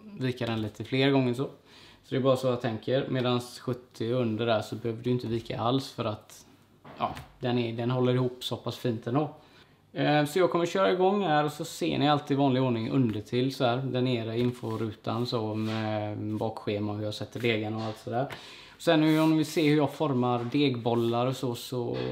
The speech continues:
kan ni ju kolla på min förrförra film, den långa halvtimmes kött om pizza.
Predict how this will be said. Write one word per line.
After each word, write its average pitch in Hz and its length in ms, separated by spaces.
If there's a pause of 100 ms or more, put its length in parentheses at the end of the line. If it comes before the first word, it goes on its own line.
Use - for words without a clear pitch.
(160)
kan 120 160
ni 123 60
ju 123 60
kolla 123 260
på 127 100
min 117 220
förrförra 117 460
film, 120 240
den 117 280
långa 120 440
halvtimmes 117 600
kött 117 320
om 117 240
pizza. 123 440